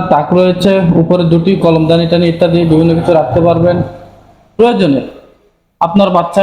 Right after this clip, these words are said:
একটু বিরক্ত বোধ করলে তার পা, নিচে পাদানি আছে, আমি দেখাইতেছি, নিচে পাদানিতে রেখে, পা রেখে সুন্দরভাবে করতে পারবে। আমি দেখাই দিতেছি,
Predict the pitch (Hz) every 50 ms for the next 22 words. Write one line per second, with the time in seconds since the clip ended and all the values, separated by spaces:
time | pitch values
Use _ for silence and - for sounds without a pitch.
0 | 185 180 - 196 180 170 175 175 - - - 180 165 165 175 175 175 - - -
1 | - - 180 175 175 170 165 165 190 196 - - - - _ _ _ _ _ -
2 | 156 151 156 - 160 156 160 165 165 160 143 131 - - - - 180 175 170 170
3 | 196 - - 185 175 175 170 180 185 185 180 180 180 190 175 170 170 160 160 156
4 | 165 170 175 185 180 - - 208 202 202 - - - _ _ _ _ _ _ _
5 | _ _ _ _ _ _ _ _ 160 160 160 180 180 180 165 160 160 160 170 180
6 | 185 170 175 196 185 180 180 180 - 185 180 - 170 165 165 170 175 165 - 185
7 | 175 147 170 180 - - - - - _ _ _ _ _ _ _ _ _ _ _
8 | _ _ _ 180 190 196 190 202 202 196 170 151 156 156 156 143 131 147 135 135
9 | - 135 127 127 123 127 131 135 139 143 - 233 175 139 151 156 160 151 - 170
10 | 165 -